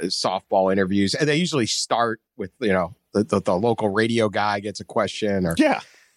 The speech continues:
Speaker 1: one of my favorites, it was some controversial ending. I think it was a Patriots, uh, Carolina game, and Bill Belichick, if it was a controversial ending, he'll just go straight to the media room, to the press conference room before half the media can get down there. And then they'll go, <laughs> "Well, what happened in that,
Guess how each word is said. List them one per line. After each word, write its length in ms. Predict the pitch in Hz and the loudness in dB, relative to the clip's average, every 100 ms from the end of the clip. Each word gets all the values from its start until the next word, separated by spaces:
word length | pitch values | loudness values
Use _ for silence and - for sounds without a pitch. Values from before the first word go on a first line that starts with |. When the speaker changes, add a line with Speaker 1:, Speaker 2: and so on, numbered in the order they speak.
| - | -4
Speaker 1:
one 180 | 160 202 | 0 2
of 60 | |
my 140 | 170 165 | 0 -2
favorites, 400 | 160 156 139 - | -2 -2 -2 -4
it 40 | |
was 120 | 131 - | -6 -2
some 160 | 185 | -2
controversial 680 | - 139 147 139 131 123 117 | 0 0 -2 -2 -4 -2 -2
ending. 240 | 120 117 107 | -2 2 2
I 40 | |
think 120 | 120 | 2
it 40 | 143 | 0
was 100 | 104 | -2
a 40 | |
Patriots, 800 | 95 - 135 147 147 120 - - | -2 0 0 2 2 2 0 -2
uh, 160 | 113 98 - - | 0 0 -4 -10
Carolina 640 | - 135 113 101 110 113 | -2 0 0 0 -2 -2
game, 400 | 104 113 117 117 | 0 2 2 2
and 240 | 165 95 - | 0 -4 -2
Bill 160 | 143 | -2
Belichick, 480 | 131 131 135 - 127 - - | 0 -2 -2 -4 -6 -6 -12
if 140 | 143 | 0
it 80 | 175 | 0
was 100 | 139 | 0
a 60 | |
controversial 580 | 135 180 185 165 165 135 | 0 -2 0 0 0 2
ending, 200 | 143 127 | 0 0
he'll 120 | 135 | 0
just 200 | 127 135 | -2 -2
go 100 | 143 | 0
straight 420 | 123 - 143 135 143 | 0 0 -2 -2 -2
to 80 | 123 | -4
the 80 | 104 | 0
media 360 | 120 117 131 | 2 2 2
room, 380 | 131 135 143 139 _ _ _ _ _ - | 2 2 0 -2 _ _ _ _ _ -4
to 100 | 156 | -4
the 80 | |
press 260 | - 156 139 | -2 -2 -2
conference 360 | 170 160 165 156 | 0 0 -2 -2
room 160 | 156 | 0
before 320 | 131 - 139 | 0 0 0
half 260 | 120 135 - | 0 -2 -4
the 60 | 120 | -6
media 280 | 123 127 113 | -6 -6 -4
can 100 | 117 | -2
get 160 | 104 | -2
down 300 | 110 107 127 | 0 0 0
there. 260 | 143 151 165 _ _ _ _ - - | 0 -2 -4 _ _ _ _ -10 -4
And 140 | 120 | 0
then 140 | 135 131 | 0 0
they'll 160 | 127 | 0
go, 240 | 123 131 120 | 0 0 2
<laughs> 100 | 123 | 2
"Well, 160 | 127 | 0
what 160 | 131 156 | 2 0
happened 320 | 170 170 156 | 0 -4 -8
in 80 | 143 | -4
that, 200 | 135 123 | -4 -4